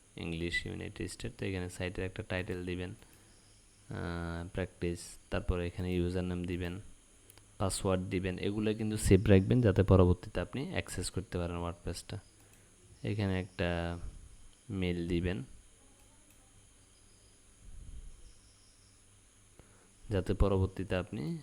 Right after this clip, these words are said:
এটা ঠিকঠাক মতো করতে, ইয়ে করতে পারেন। এই মেইলটা দিবেন, আর যেটা দিয়ে আপনি সাইট খুলবেন, সেটাই এখানে দিবেন। তারপর ইনস্টল WordPress দিলে, তারপর পরবর্তী ধাপে আসবে।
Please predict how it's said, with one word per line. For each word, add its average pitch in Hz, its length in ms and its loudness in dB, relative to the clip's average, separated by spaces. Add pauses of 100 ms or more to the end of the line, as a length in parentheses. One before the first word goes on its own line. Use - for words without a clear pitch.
এটা 85 500 0
ঠিকঠাক 92 400 0
মতো 90 180 0
করতে, 90 300 -8
ইয়ে 95 160 -2
করতে 95 280 -6
পারেন। 85 280 -4 (640)
এই 98 140 8
মেইলটা 98 360 2
দিবেন, 127 360 0 (240)
আর 101 60 -2
যেটা 92 320 -2
দিয়ে 92 180 2
আপনি 90 460 -2 (100)
সাইট - 340 4
খুলবেন, 98 440 2 (560)
সেটাই 90 420 6
এখানে 87 280 -4
দিবেন। 80 320 -6 (920)
তারপর 95 300 0
ইনস্টল 92 340 -6
WordPress 101 560 -6
দিলে, 147 200 -6 (120)
তারপর 90 360 -2
পরবর্তী 87 400 -6
ধাপে 87 320 -2
আসবে। 87 340 -6